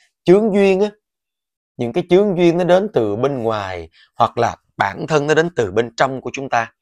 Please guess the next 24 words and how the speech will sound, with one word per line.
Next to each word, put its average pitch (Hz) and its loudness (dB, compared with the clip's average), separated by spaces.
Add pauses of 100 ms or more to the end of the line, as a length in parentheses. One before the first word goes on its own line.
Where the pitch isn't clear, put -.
để 135 4
làm 113 2
sao 127 0
đó 139 2 (260)
cho 135 -2
chúng 139 -6
ta 127 0 (220)
sẽ 131 -2
không 175 0
thực - -14
hiện 101 -4
được 95 -8
cái 151 -2
điều 127 4
mà 90 -6
chúng 127 -10
ta 113 -4
đã 120 -10
định 98 -6
sẵn 92 -10 (120)
từ 95 -14
trước. 147 -6 (1800)
Tự 123 0
nhiên, 139 0